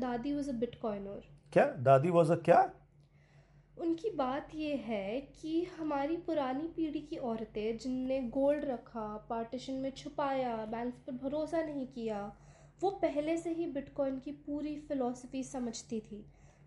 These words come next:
Speaker 1: बिना एक भी economist की किताब पढ़े। बस ये पता था जिसे सरकार छू सकती है, जिसे सरकार और छाप सकती है, वो safe नहीं है।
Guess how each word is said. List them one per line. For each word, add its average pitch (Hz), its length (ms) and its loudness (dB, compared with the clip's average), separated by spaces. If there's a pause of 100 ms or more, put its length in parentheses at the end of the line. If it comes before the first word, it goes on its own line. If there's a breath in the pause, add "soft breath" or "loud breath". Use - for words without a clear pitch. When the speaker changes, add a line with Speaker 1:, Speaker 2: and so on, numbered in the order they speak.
(140)
Speaker 1:
बिना 339 260 2 (180)
एक 339 300 -6
भी 320 120 2
economist 269 520 -2
की 269 100 -6
किताब 233 460 -6
पढ़े। 220 240 -8 (460 soft breath)
बस 294 280 6
ये 359 140 4
पता 311 360 0
था 240 260 -4
जिसे 285 280 -8
सरकार 311 540 -2
छू 392 240 0
सकती 269 460 -4
है, 240 160 0
जिसे 269 240 -6
सरकार 294 440 -2
और 320 340 4
छाप 277 300 -8
सकती 240 420 -12
है, 254 120 -4
वो 302 120 -10
safe 294 420 -10
नहीं 269 440 -4
है। 262 340 -6